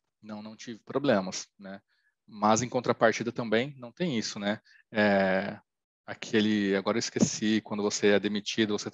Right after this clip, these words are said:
pega aquele fundo de garantia com multa, né? Não tem muito isso não, é o que está no contrato. Mas é super legal, cara. O, por exemplo, em termos de saúde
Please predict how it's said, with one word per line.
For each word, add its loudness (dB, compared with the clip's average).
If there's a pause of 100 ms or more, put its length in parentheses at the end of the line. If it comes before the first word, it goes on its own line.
pega 0
aquele -2
fundo -8
de -4
garantia 0
com -6
multa, -2
né? -2 (600)
Não -2
tem -4
muito -6
isso -4
não, 0
é 0
o -2
que -14
está -2
no -8
contrato. -8 (720)
Mas 2
é 2
super -4
legal, 2
cara. -8
O, -4 (480)
por 0
exemplo, 0
em -6
termos 0
de 0
saúde 0